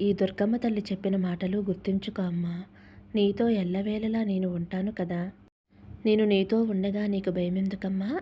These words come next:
ఆనందంగా, సంతోషంగా ఉండు అనైతే మన దుర్గమ్మ తల్లి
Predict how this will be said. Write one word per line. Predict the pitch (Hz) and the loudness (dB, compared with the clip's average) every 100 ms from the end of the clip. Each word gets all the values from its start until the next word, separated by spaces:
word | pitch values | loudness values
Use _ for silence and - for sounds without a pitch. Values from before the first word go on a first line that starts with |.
| - | -2
ఆనందంగా, | 185 180 190 202 202 208 | -2 0 -2 0 -2 -2
సంతోషంగా | 226 185 180 196 196 214 208 208 | -2 -4 -2 -2 -2 -4 -4 -4
ఉండు | 190 180 190 - | -4 -4 -4 -4
అనైతే | 190 180 175 | -2 -2 -4
మన | 190 185 | -4 -4
దుర్గమ్మ | 185 - 190 190 | -6 -8 -8 -6
తల్లి | 180 180 180 | -6 -6 -6